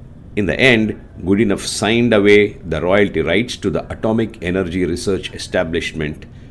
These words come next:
a U K government lab just south of Oxford, reasoning that at least his invention might reach the market. He never fathomed the scale of the market to come. In fact, nobody did at that time.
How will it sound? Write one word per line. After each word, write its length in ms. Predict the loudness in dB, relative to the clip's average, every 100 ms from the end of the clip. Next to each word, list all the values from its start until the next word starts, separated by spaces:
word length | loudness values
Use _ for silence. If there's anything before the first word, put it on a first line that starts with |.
| -2
a 140 | -2 2
U 180 | 2 2
K 220 | 0 0
government 500 | 0 -2 0 -2 -2
lab 520 | -2 -2 -6 -16 -6
just 320 | -4 -4 -6
south 200 | -4 -4
of 120 | -4
Oxford, 500 | -6 -8 -8 -6 -6 -10 -20 -18 -18 -12
reasoning 640 | -2 0 2 0 -2 -4 -8 -16 -12
that 200 | -4 -2
at 180 | -2 -4
least 240 | -4 -4 -6
his 160 | -8
invention 640 | -6 -2 -2 -2 -4 -6 -8 -16 -10
might 360 | -6 -4 -4 -2
reach 360 | -2 -2 -6
the 100 | -6
market. 480 | -4 -6 -8 -14 -16 -18 -12
He 180 | -4 -4
never 520 | -4 0 2 4 2
fathomed 800 | 0 0 0 0 -4 -4 -8 -8
the 120 | -6
scale 440 | -8 0 4 4
of 120 | 2 -2
the 60 |
market 500 | -6 -6 -8 -12 -12
to 60 | -12
come. 320 | -4 -4 -6 -16 -20 -20 -20 -18 -12
In 120 | -8
fact, 360 | -2 -2 -4 -10 -8
nobody 680 | -6 0 0 2 0 -2
did 380 | -4 -2 -2 -4 -18 -18 -14
at 180 | -12
that 240 | -12 -12 -10
time. 300 | -10 -10